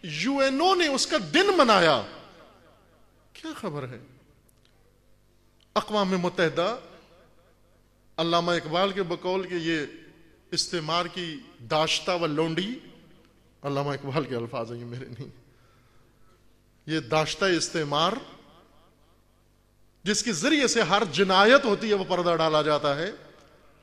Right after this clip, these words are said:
کسی چیز پر نہیں بولتے، کسی ظلم پر آواز نہیں اٹھاتے۔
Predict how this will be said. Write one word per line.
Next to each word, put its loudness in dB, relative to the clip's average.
کسی 4
چیز 2
پر 4
نہیں 0
بولتے، -2
کسی 0
ظلم 0
پر 0
آواز 2
نہیں -2
اٹھاتے۔ -2